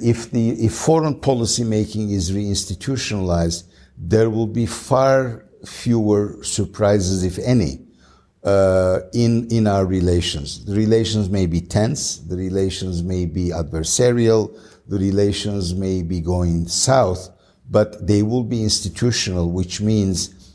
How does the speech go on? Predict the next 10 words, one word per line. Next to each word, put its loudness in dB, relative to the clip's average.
the 2
institu-, -2
organizations 2
within 0
which -4
the -4
two -6
countries -4
are 2
members 0